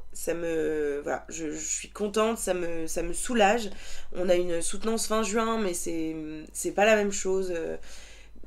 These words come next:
c'est plus, euh, voilà, une, une manière de se dire au revoir aussi. Donc, euh, donc j'en, je stresse pas énormément par rapport à ça, surtout que, voilà, le, le mémoire est fait, l'année est faite, les examens sont passés,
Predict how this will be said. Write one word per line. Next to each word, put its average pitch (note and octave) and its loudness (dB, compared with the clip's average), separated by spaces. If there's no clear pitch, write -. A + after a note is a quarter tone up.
c'est F3+ -2
plus, G3 -4
euh, F3 2
voilà, E3+ 4
une, E3 -8
une F3 -8
manière F#3+ 2
de F#3+ 0
se E3 -4
dire F3+ 2
au F3+ 4
revoir G3+ 4
aussi. G#3 0
Donc, E3+ -10
euh, D#3 -4
donc D#3+ -10
j'en, F3+ 2
je F3+ -4
stresse G3 -2
pas G#3+ 2
énormément G3 2
par G3 0
rapport F3 0
à F3 -2
ça, G3 0
surtout F3+ -8
que, D#3 -4
voilà, C#3+ 2
le, D3 -6
le D3+ -6
mémoire D#3+ -2
est D#3 -2
fait, F3 2
l'année D#3 0
est D3+ -6
faite, E3+ 0
les D#3 -8
examens E3+ -4
sont F3 -12
passés, F#3+ -2